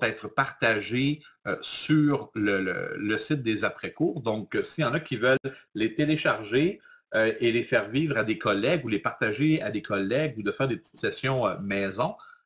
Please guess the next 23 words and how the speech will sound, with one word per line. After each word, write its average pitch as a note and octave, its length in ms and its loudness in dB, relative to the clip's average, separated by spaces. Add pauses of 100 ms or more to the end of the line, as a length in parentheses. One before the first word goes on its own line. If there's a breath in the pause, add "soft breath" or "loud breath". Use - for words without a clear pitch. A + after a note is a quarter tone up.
(160)
euh, G#2 320 2
je F#2+ 140 -8
vous G#2 220 -4
invite G#2 360 0
fortement B2 500 0
à G#2+ 80 0
les G#2 200 -4
utiliser. G2+ 420 -4
Puis - 140 -10
comme D#3 160 2
ils B2+ 60 -2
vont B2+ 100 4
être C3+ 120 2
en A#2 120 0
fichier - 300 -4
Word, A#2 320 2 (260 loud breath)
si - 180 -8
vous G#2 100 -4
voulez G#2+ 240 0
les G#2+ 200 2
adapter, G#2+ 400 2
les A#2 80 0
modifier G#2 720 -4